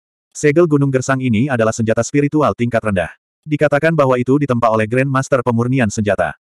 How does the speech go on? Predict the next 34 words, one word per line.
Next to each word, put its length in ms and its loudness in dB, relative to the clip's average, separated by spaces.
Sebuah 400 0
gunung 220 2
dilebur 260 2
seluruhnya, 560 0
biji 320 0
berharga 320 2
yang 140 0
tak 180 -2
terhitung 240 0
jumlahnya 400 0
ditambahkan, 480 0
dan 240 -2
formasi 400 0
gravitasi 400 -2
terukir 400 0
di 160 -2
atasnya. 480 -4
Begitu 400 0
segel 240 4
besar 240 0
ini 160 0
hancur, 480 0
bahkan 240 0
sebuah 240 0
kota 240 0
pun 140 0
akan 260 -2
hancur 380 0
berkeping-keping. 680 -4
Seolah-olah 480 2
sebuah 240 0
meteor 320 0
telah 160 0
jatuh, 400 -2